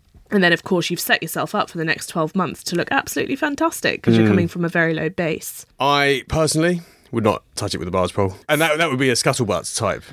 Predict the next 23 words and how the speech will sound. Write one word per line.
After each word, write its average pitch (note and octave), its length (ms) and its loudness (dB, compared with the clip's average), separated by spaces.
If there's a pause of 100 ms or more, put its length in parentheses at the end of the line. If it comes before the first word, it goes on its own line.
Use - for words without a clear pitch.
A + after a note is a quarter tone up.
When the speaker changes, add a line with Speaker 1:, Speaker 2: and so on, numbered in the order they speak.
(380)
Speaker 2:
uh, B1+ 300 -4
decision G2+ 600 0 (460)
because A#2+ 360 2
the G#2+ 100 2
experience G2+ 480 2
I F#2+ 80 0
had F#2 200 -2
was G2+ 100 -2
so - 180 -2
bad. - 380 -4 (120)
And G#2+ 80 0
I G#2 120 4
think G#2 180 -2
that G2 140 -2
so G2 180 0
much F2+ 220 -6
needs F2+ 160 -4
to G2 60 -10
be F2+ 60 -8
done F2+ 160 -4
to - 80 -10
fix - 240 -10
it. - 140 -10